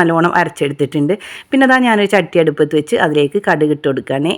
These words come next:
അപ്പോൾ കടുക് പൊട്ടി വരുമ്പോൾ നമ്മളതിലേക്ക് കറിവേപ്പിൻ ചല്ലി ഇട്ട് കൊടുക്കുന്നുണ്ട്. അതിനുശേഷം ദാ നമ്മൾ ബീട്രൂട്ട്, അരച്ച് വെച്ച ബീട്രൂട്ട് ഉണ്ടല്ലോ,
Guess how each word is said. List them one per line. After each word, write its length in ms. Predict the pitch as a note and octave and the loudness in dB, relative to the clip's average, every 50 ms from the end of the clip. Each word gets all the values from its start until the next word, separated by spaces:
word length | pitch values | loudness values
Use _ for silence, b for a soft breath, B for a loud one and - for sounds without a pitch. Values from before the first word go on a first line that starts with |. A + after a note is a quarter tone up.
| - b b b b b b b b - - F#3+ | -8 b b b b b b b b -12 -10 -6
അപ്പോൾ 120 | F#3+ A#3+ A3 | -4 -2 0
കടുക് 240 | B3 A3+ G#3 A3 A3+ B3 A#3 | 0 0 2 0 0 2 2
പൊട്ടി 280 | A#3 - - - - A#3 A3 | 2 0 0 0 2 4 4
വരുമ്പോൾ 280 | G3+ F#3 F3 E3+ F3 F3 | 4 4 2 2 0 0
നമ്മളതിലേക്ക് 640 | E3 D#3+ D#3+ E3 D#3 D#3 D#3 D#3+ E3 D#3 - - C4 - - | 0 0 0 0 0 0 0 -2 -2 -2 -2 -4 -4 0 0
കറിവേപ്പിൻ 480 | G3 F3 D#3 D#3 D#3 D3 D3 - - D3 D#3 | 0 2 2 2 2 2 0 -2 -4 -4 -2
ചല്ലി 180 | D#3 D#3 F3+ - | -2 -2 -2 -2
ഇട്ട് 120 | - - - D#3+ | -4 -4 -4 -4
കൊടുക്കുന്നുണ്ട്. 560 | D3 D3 C#3 - C#3+ C#3+ C#3+ C#3+ C#3 D#3 F#3+ F#3+ B B B B B B B - | -4 -4 -6 -6 -6 -4 -4 -2 -2 -2 -4 -4 B B B B B B B -2
അതിനുശേഷം 500 | B3+ C4 D4 D4+ - D4+ B3+ - - G3+ G3 | 0 2 2 2 4 2 2 2 2 2 2
ദാ 80 | F#3+ F#3+ F#3+ | 2 2 2
നമ്മൾ 180 | F3+ E3+ E3+ G3+ A3+ - G3+ | 0 2 2 0 0 2 2
ബീട്രൂട്ട്, 480 | G3 F#3 E3 - - D#3 D#3 D#3+ A#3 - B B B B B B - G3 | 2 2 2 2 0 0 2 4 2 2 B B B B B B -2 -2
അരച്ച് 220 | F#3+ F3 - - G#3+ | -2 -2 0 0 0
വെച്ച 180 | F#3+ - G3 G3+ | 0 2 2 2
ബീട്രൂട്ട് 300 | A3 G3+ - G3 F#3+ F3 F#3+ E3+ | 2 2 2 0 0 0 0 -2
ഉണ്ടല്ലോ, 240 | - - - B | -2 -4 -8 B